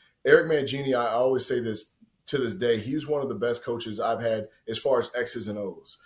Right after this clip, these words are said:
just understanding how the game works, situational football. Um, he had us really prepared,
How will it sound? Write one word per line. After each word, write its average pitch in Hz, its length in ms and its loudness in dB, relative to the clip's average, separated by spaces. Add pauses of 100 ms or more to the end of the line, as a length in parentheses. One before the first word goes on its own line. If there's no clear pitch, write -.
(140)
just - 180 -12
understanding 131 580 0
how 117 180 -4
the 110 80 -4
game 110 320 -4
works, 110 380 -2
situational 117 580 -4
football. 113 560 -2 (240)
Um, 110 160 0
he 135 100 0
had 127 200 4
us 110 160 -2
really 113 180 -6
prepared, 110 600 0